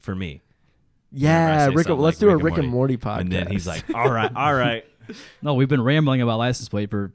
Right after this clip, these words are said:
Speaker 3: forty-five minutes now.
Speaker 1: Your butt.
Speaker 2: Jeez, Grumpy.
Speaker 3: All right.
Speaker 1: It's him.
Speaker 3: Here we go. Uh, number f-, number three. Blue Jackets play Vegas Twitter in a game of Connect Four. Are you on it or off it?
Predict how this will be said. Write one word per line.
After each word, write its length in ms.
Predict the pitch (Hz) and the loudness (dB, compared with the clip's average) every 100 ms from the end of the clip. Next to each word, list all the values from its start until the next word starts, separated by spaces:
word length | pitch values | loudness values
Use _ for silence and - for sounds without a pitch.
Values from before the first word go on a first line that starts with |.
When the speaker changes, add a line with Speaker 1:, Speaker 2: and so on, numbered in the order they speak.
| - | -8
Speaker 3:
forty-five 520 | 120 131 - 123 120 | -6 -6 -4 -6 -4
minutes 320 | 143 123 98 | -4 -4 -6
now. 300 | 87 87 80 - | -12 -12 -16 -16
Speaker 1:
Your 140 | 76 | -16
butt. 400 | 71 76 78 71 | -14 -12 -12 -12
Speaker 2:
Jeez, 480 | - 160 214 165 117 | -12 -8 -2 -2 -2
Grumpy. 600 | - 120 117 139 147 196 - | -4 -4 -2 0 0 0 -2
Speaker 3:
All 100 | 131 | 0
right. 240 | 131 101 _ | 0 -2 _
Speaker 1:
It's 140 | - - | -20 -18
him. 500 | 160 - 466 381 - | -14 -12 -8 -8 -6
Speaker 3:
Here 280 | 110 139 147 | -4 -2 0
we 80 | 135 | 0
go. 340 | 139 117 101 - | 0 0 -2 -6
Uh, 160 | 123 | -6
number 260 | 123 139 135 | -4 -4 -6
f-, 220 | 131 - - 127 | -8 -14 -14 -8
number 240 | 143 139 | -6 -6
three. 340 | 131 143 135 117 | -6 -4 -4 -4
Blue 240 | 117 151 | -2 -2
Jackets 460 | 151 160 151 147 - | 0 -2 -2 -8 -8
play 420 | - 139 131 131 | -6 -2 -2 -4
Vegas 760 | 104 101 123 135 143 - - - _ _ _ _ _ _ _ _ - - | -6 -6 -6 -4 -6 -8 -12 -16 _ _ _ _ _ _ _ _ -20 -10
Twitter 540 | - 160 117 113 131 _ - | -2 0 0 -2 -6 _ -10
in 160 | 107 117 | -6 -4
a 60 | |
game 260 | 110 123 123 | -4 -2 -2
of 160 | 120 - | -2 -6
Connect 360 | 123 110 101 | -10 -8 -10
Four. 520 | _ - 151 82 60 _ _ _ _ _ _ | _ -12 -12 -12 -16 _ _ _ _ _ _
Are 160 | - 95 | -14 -12
you 180 | 92 - | -12 -14
on 240 | - 131 101 | -10 -8 -8
it 260 | 80 - _ _ | -12 -16 _ _
or 260 | - 85 92 | -18 -14 -12
off 240 | 120 123 - | -12 -12 -14
it? 240 | 50 - | -20 -20